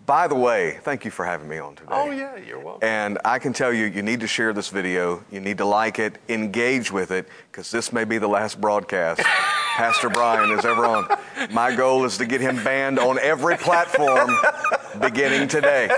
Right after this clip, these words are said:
Speaker 1: So we'll see if we accomplish that mission. <laughs>
Speaker 2: Woohoo, we got goals.
Speaker 1: <laughs> Yeah, we've got goals. We've got a vision.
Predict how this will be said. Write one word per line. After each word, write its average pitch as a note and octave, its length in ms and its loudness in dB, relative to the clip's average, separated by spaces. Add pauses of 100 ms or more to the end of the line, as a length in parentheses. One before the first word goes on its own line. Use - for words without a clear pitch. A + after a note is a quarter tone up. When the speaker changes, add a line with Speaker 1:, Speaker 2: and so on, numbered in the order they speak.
(420)
Speaker 1:
So - 200 -2
we'll G3+ 140 0
see B2 200 2
if A2 140 0
we A#2 100 0
accomplish G#2+ 440 -2
that B2+ 160 -2
mission. - 400 -6
<laughs> - 60 -12
Speaker 2:
Woohoo, E4+ 600 -2
we E3 100 0
got D#3 220 0
goals. D3+ 500 2
Speaker 1:
<laughs> - 60 -4
Yeah, C#3+ 180 4
we've B2+ 200 2
got D#3+ 180 2
goals. C#3 340 4
We've A#2+ 120 0
got C#3 140 2
a C#3+ 40 0
vision. B2 360 -2